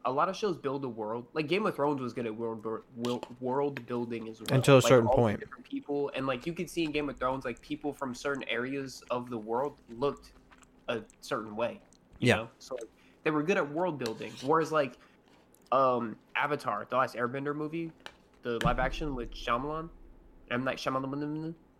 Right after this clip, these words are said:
Speaker 2: No.
Speaker 1: that one. Uh, I don't. It, it's obviously a dog shit movie,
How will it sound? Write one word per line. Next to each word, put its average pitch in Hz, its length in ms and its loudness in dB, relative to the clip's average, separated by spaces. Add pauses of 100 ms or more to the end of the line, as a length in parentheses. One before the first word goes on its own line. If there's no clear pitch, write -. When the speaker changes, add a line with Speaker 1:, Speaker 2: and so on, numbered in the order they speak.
(100)
Speaker 2:
No. 107 380 6
Speaker 1:
that 123 140 2
one. 156 200 -4 (520)
Uh, 110 200 4
I 127 60 6
don't. 160 220 0
It, - 280 -4
it's 143 120 -2
obviously 185 260 0
a 131 40 -2
dog 131 280 2
shit 120 160 -6
movie, 120 400 -8